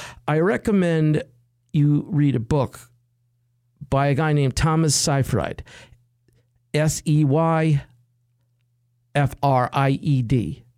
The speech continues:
or E I D. Cancer is a metabolic disease. His point, he's a molecular biologist out of Boston University. His point is, is that cancer is not a genetic disease. It's a metabolic disease. That means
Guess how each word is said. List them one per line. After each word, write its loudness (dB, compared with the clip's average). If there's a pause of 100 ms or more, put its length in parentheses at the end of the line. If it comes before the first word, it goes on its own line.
(580)
or -6
E 2
I -2
D. -12 (1500)
Cancer 0
is 0
a 2
metabolic 0
disease. -2 (340)
His 0
point, 0
he's 2
a 2
molecular 0
biologist 0
out 0
of -2
Boston 0
University. 0
His 0
point -2
is, 2
is -2
that -2 (260)
cancer 0
is 0
not 0
a 2
genetic 0
disease. 0 (240)
It's -2
a 2
metabolic 0
disease. -4 (180)
That -2
means 2